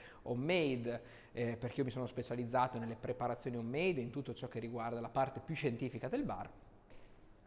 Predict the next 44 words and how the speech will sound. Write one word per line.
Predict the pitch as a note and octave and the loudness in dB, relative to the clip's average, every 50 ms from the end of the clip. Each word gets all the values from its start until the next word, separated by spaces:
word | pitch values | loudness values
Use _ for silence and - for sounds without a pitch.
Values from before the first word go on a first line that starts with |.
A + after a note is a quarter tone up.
| - - | 2 8
E, | - D3+ C#3+ C3+ C3+ C3+ C3 C3 C3 B2+ B2+ B2 B2 B2+ B2+ B2 B2 A#2+ A#2+ A#2+ A#2+ B2 A#2+ A#2+ A#2+ A#2 A2+ - | 12 12 12 12 12 12 10 8 8 8 8 8 6 4 4 2 2 0 0 0 0 -2 -2 -4 -4 -6 0 0
e | G#3+ | 2
niente, | F#3 A2+ G2+ G#2+ - - A#2+ | 2 2 -2 -6 -8 -8 -8
insomma, | - - A#2 A2 | -6 -6 -6 -4
andatevi | B2+ D3 C#3+ C#3 B2+ A#2+ | -2 0 0 2 2 4
a | |
vedere | B2+ C3 D3 D3 | 4 6 6 6
il | E3 | 6
mio | G#3+ B3 | 6 4
blog, | G3+ B2 B2+ F3 D#3+ | 6 6 6 6 6
guardate | C3+ B2 A#2+ A#2+ | 4 2 -2 -4
il | - | -4
sito | - C3 | -4 -2
Dream | A#2+ C3 D3+ D3 | 0 0 0 0
Factory | - G#2 - - C3+ B2+ - | 0 -2 -2 -2 -2 -2 0
per | A#2+ A2+ | -2 -2
scoprire | - - A#2 - A2 A2 G#2+ F#2 E2+ - | -2 -2 -2 -2 -2 -2 -2 -4 -4 -6
chi | - A#2 | -6 -6
sono. | - - - - - - - - - - - - - - - - - - | -6 -6 -8 -10 -10 -12 -12 -12 -12 -12 -12 -14 -16 -16 -16 -18 10 12
Tornando | - A#3 A#3 B3+ C4+ C#4+ D#4+ E4 | 12 12 12 12 12 12 12 12
a | |
noi, | C#4 E3+ D3+ D3+ G#3 - | 12 12 12 12 12 12
andiamo | C4 C#4 A#3+ E3+ B2+ C3 D3 E3 | 12 12 12 12 12 12 10 10
a | |
preparare | E3 F#3+ F3+ - E3+ C3 A#2+ A2+ A#2 B2 - | 10 10 12 12 12 12 12 10 4 0 4
il | - E3 D3+ | 4 6 6
Bramble. | B2+ A#2 A2 A2+ A#2 B2+ D#3+ G3+ | 6 4 4 2 2 4 8 10
Io | B3+ | 10
il | A#3+ | 10
Bramble | E3+ F3+ F3+ G3 G3 F3 D3+ C#3+ C#3 | 12 12 12 12 12 12 10 10 12
lo | C#3 | 12
vado | C3+ D#3 E3 D#3+ D3 C3+ | 12 12 12 12 12 12
a | C3 B2 | 12 10
servire | - - C#3 C3 D3 F3+ E3+ D3+ B2+ C3 | 10 8 6 8 8 10 10 10 10 10
in | C3 C3 | 8 8
un | C3+ C3+ C3+ | 6 8 12
tumbler | - F3+ E3 D#3+ D3 D3 D3 | 12 12 12 12 12 10 10
basso, | C#3+ C3 A#2 A2 - - - C4+ D4 D#4 - - - - - - - - - - - - | 10 8 8 6 4 4 6 6 6 6 4 -2 -10 -14 -14 -14 -14 -14 -14 -16 -16 4
eh, | - D3 D3 D3+ C#3+ C#3+ C#3 C3+ C3+ C3+ | 10 12 12 12 12 12 12 12 10 12
tumbler | - G3+ A3 C4 D4 C4+ | 12 12 12 12 12 10
basso | F3 A#2+ A#2 - - A3+ | 10 10 8 8 6 4
che | - - | 2 4
posso | - - C3 C3 B2+ - D#3 | 4 4 4 4 4 4 2
anche | C3 B2+ C3+ B2 - D#3 D3 - - | 2 2 2 2 2 2 2 2 -4